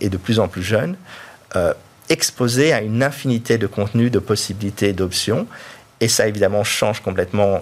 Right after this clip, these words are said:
la façon dont nous pensons, dont nous réfléchissons. Et, et quand on arrive avec des parcours préprogrammés, algorithmiques,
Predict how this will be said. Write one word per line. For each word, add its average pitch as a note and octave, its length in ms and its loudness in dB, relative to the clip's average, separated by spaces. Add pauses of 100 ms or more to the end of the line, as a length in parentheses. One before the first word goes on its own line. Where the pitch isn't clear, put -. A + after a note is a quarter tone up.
la D2+ 120 -6
façon G2+ 320 -2
dont F2+ 100 -4
nous F2+ 80 -6
pensons, F#2+ 500 0
dont A2+ 120 0
nous F2+ 80 -2
réfléchissons. F2+ 640 -2 (640)
Et, A#2+ 60 4 (320)
et A#2+ 80 2
quand A#3 280 0
on D3+ 80 2
arrive C#3+ 240 0
avec G#2 180 2
des F#2 140 0
parcours - 560 -4
préprogrammés, G#2 800 0 (800)
algorithmiques, G2+ 760 -2